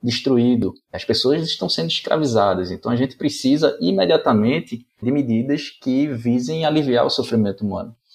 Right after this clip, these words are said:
Mas, por outro lado, o paradoxo é exatamente esse, essa, a transformação ela tem que ser profunda, né? A gente precisa de, de, de uma transformação que coloque em xeque a estrutura, os valores, os princípios da nossa sociedade,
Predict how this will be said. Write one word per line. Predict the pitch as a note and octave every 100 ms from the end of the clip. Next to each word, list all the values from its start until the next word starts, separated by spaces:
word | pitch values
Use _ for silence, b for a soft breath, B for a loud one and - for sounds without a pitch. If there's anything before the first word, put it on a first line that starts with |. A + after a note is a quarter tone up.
| b b
Mas, | - C#3
por | C#3+ C3
outro | C3 D3
lado, | B2+ C3 D#3+ F3 - _ _ -
o | A#2
paradoxo | A#2+ A#2 G#2+ A2 A2 B2+
é |
exatamente | A#2+ A2 A#2 A2 A2
esse, | A#2+ -
essa, | - - G2 G#2+
a | -
transformação | A#2+ - B2 A#2+ B2+
ela | D3 D3+
tem | D#3
que | -
ser | C3 C3+ F#3+ _ _
profunda, | C3+ - - C3 E3 A#2+ - - _ _
né? | G2
A |
gente | F#2+ G#2+
precisa | - A2 - A2+ C#3+
de, | C#3+ D3+ C#3+ -
de, | A#2+ A2+
de | B2 A#2
uma |
transformação | A2+ A2+ - A2+ G2 - A#2 D#3 b b b
que | -
coloque | B2+ B2+ B2+ -
em |
xeque | A#2 - A#2 D3 B2
a |
estrutura, | A#2 - - - _ A2 C#3+ A2+
os | A2
valores, | A#2 G#2 F#2+ F#2+ C#3 D3 G#2
os | G#2 A2+
princípios | - C3+ - - D3 - C3 A#2
da | A2+
nossa | A2+ -
sociedade, | - G#2 A2 G#2 F2+ D#2